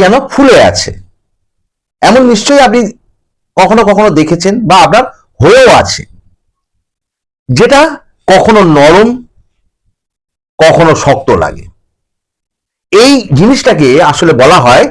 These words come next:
ranula। এই ranula কি জিনিস, কেন এটি দেখা দেয়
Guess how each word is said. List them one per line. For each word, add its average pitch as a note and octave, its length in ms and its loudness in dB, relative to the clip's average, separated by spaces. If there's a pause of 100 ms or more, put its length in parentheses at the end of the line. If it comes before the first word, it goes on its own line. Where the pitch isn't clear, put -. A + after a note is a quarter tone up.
(420)
ranula। E3 600 2 (1700)
এই C4 200 0 (580)
ranula G3+ 440 2 (1200)
কি B3+ 120 0 (120)
জিনিস, D3+ 340 0 (840)
কেন F#3+ 160 0 (160)
এটি A#3 120 -2 (100)
দেখা F3+ 260 0
দেয় A2+ 180 2